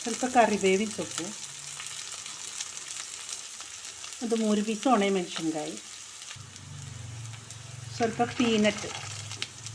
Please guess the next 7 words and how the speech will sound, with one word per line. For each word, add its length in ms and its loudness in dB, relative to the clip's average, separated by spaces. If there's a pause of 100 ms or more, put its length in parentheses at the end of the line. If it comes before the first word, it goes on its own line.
(120)
ಶೇಂಗಾ 360 10
ಹಾಕ-, 220 6 (2000)
ಉಪ್ಪು 340 4
ಹಾಕ್ಬೇಕು, 560 6 (400)
ರುಚಿಗೆ 340 2
ತಕ್ಕಷ್ಟು 480 2
ಉಪ್ಪು 280 -4